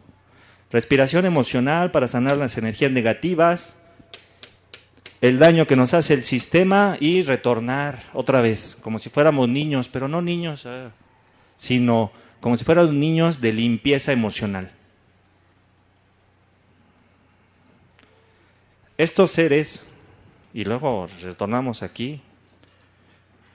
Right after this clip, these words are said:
ahorita les voy a explicar qué significan esas líneas, ¿no? Que son los talentos naturales que tenemos, estas líneas.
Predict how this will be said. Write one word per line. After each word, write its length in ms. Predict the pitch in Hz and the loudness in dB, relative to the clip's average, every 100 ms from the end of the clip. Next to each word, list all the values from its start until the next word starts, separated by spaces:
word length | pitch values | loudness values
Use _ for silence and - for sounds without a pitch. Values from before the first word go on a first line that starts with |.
| _ _ | _ _
ahorita 220 | 117 120 143 | -8 -2 0
les 80 | |
voy 60 | 120 | -2
a 20 | |
explicar 300 | 120 107 110 | -4 -6 -10
qué 100 | 110 | -10
significan 520 | 107 104 98 98 101 | -14 -14 -16 -16 -16
esas 440 | 92 - 95 - 123 | -16 -12 -12 -14 -14
líneas, 600 | 104 107 95 92 - _ _ _ _ _ _ - | -8 -4 -4 -6 -12 _ _ _ _ _ _ -12
¿no? 200 | 110 135 _ _ _ - - _ _ | -10 -10 _ _ _ -20 -20 _ _
Que 60 | |
son 160 | - 131 | -6 -2
los 140 | 135 | -2
talentos 500 | - 110 131 147 120 | -2 -2 -2 -2 -2
naturales 600 | 104 95 98 101 101 92 - | -2 -4 -4 -4 -4 -8 -16
que 80 | |
tenemos, 680 | 95 95 101 101 87 87 - _ _ _ _ _ - | -14 -10 -8 -6 -8 -12 -20 _ _ _ _ _ -8
estas 340 | 113 - 107 | -8 -6 -14
líneas. 600 | 90 90 87 85 85 _ | -12 -16 -16 -20 -20 _